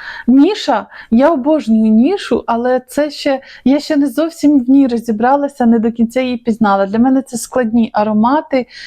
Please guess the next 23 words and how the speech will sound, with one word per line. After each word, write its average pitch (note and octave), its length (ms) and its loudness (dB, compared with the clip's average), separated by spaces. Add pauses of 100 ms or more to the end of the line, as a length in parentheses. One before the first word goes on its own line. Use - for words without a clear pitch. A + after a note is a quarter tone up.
(260)
я B3 340 2
стараюсь C4 540 0 (300)
розбирати B3 720 0
тут A#3 280 -4
ноти, B3 460 0 (200)
але A#3+ 320 0
насправді C4 600 0
це A#3+ 380 -2
важче, A#3 520 0
ніж A#3 360 2
в A#3 40 2
люксі, G#3 540 -2 (240)
і A#3 220 2
особливо, A3 580 0 (140)
ніж A3 280 2
в G3+ 40 -4
бюджетних G3+ 600 -2
ароматах. G3+ 600 0 (380)
Я B3 360 2
сподіваюся A#3+ 640 -2
на A#3+ 80 0
ваше A#3 300 -4
розуміння, A3+ 720 0